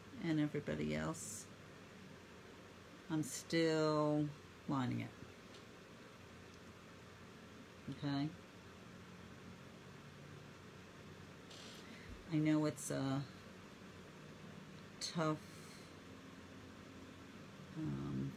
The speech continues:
'cause it's a long piece. My January piece,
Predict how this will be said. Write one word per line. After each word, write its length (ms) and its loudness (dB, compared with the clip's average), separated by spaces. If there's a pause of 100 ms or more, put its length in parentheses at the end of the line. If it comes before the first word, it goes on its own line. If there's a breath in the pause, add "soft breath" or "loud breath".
'cause 140 -2
it's 160 -2
a 40 4
long 440 6 (120)
piece. 600 -2 (1040 loud breath)
My 140 8
January 800 10
piece, 800 2